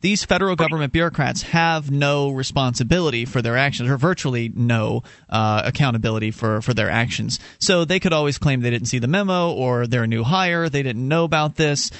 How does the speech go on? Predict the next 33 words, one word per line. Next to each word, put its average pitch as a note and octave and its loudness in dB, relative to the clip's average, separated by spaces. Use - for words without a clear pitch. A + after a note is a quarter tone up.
If - -4
they D#3+ 4
arrest D#3 0
somebody F3 2
else D#3 0
with D3 0
a - 0
video C#3+ 2
camera C3 0
in, B2 0
uh, G#2+ 0
Saint C#3+ -2
Louis, G3 0
for E3+ -4
instance, D#3 -2
then, C3 0
uh, A#2 0
then B2+ -2
those C#3+ 0
people D3 0
will B2 -2
still F3 2
have D#3 2
a B2 0
problem. E3+ 0
But C#3 -4
that, - -2
could A#3+ 0
those A3+ 0
folks F#3+ -2
use F#3 0
your F#3 0
settlement F#3+ -2